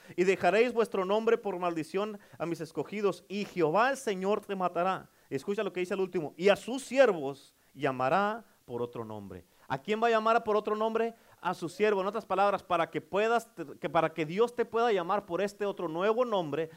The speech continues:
necesitas ser un siervo de Dios. Necesitas estar firme en la casa de Dios. Necesitas estar sirviendo en la casa de Dios. Necesitas ponerte firme en la casa de Dios. Porque si no estás sirviendo a Dios,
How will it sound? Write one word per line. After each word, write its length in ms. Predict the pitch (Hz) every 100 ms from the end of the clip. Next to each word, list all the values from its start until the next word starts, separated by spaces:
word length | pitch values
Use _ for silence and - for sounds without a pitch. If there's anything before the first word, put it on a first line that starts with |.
| -
necesitas 400 | 123 131 147 135
ser 140 | 135
un 80 | 120
siervo 320 | 123 110 107
de 80 | 98
Dios. 280 | 98 - _ _ _ _ -
Necesitas 260 | 147 175
estar 220 | 151 170 135
firme 360 | - 170 156
en 80 | 151
la 100 | -
casa 240 | 135 -
de 120 | 123 110
Dios. 200 | 120 113
Necesitas 360 | 120 139 165
estar 240 | 127 165 143
sirviendo 560 | 147 123 139 170 156
en 40 | 135
la 120 | 120
casa 260 | 127 -
de 80 | 113
Dios. 340 | 117 117 95 _ _ _
Necesitas 340 | 135 147 156 180
ponerte 400 | 147 156 160 156
firme 380 | - 190 180 165
en 80 |
la 100 | 131
casa 240 | - 131 131
de 80 | 127
Dios. 380 | 135 156 - _ -
Porque 220 | - 160 156
si 160 | 143
no 180 | 139 175
estás 240 | 220 233
sirviendo 640 | - 202 196 240 240 208 -
a 120 | 170
Dios, 400 | 165 220 175 -